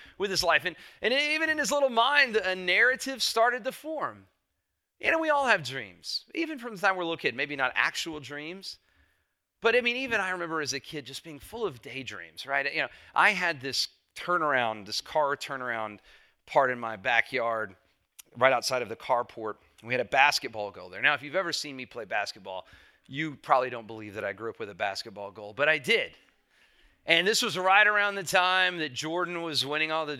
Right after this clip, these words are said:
starting to win all the championships, and I would go back in the car turnaround.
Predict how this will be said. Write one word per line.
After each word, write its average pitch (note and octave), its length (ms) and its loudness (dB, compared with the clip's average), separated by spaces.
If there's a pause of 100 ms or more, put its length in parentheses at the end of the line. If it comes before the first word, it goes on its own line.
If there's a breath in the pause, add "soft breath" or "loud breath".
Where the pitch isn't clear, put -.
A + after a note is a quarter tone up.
starting D#3+ 320 0
to D3+ 40 -6
win D#3 100 -2
all D#3 100 0
the D3+ 80 -10
championships, C#3 800 -4
and C3+ 80 -8
I C3+ 80 -2
would C#3 120 -6
go D#3 180 2
back D#3 280 0
in C#3+ 80 -10
the C3+ 60 -10
car C#3 240 0
turnaround. C3 680 -2